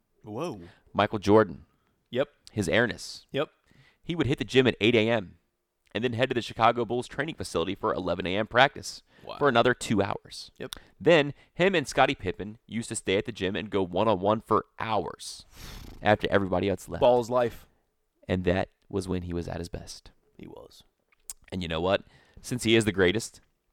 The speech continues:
Speaker 2: there's a reason he's the greatest, and that probably is it.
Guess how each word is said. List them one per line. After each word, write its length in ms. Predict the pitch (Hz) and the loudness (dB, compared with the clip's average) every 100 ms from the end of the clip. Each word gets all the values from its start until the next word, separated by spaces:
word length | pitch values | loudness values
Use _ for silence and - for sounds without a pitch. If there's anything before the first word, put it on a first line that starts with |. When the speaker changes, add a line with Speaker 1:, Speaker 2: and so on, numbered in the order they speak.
| _ | _
Speaker 2:
there's 180 | 156 147 | 0 2
a 60 | |
reason 400 | 113 208 127 82 | 0 -2 -2 -4
he's 180 | 90 90 | -4 -6
the 80 | 87 | -4
greatest, 400 | 87 90 117 - | -2 -2 -6 -4
and 240 | 110 104 95 | -4 -2 2
that 340 | 107 107 _ | 4 2 _
probably 400 | 107 98 95 85 | 2 4 2 -4
is 140 | 80 | -4
it. 140 | 73 | -6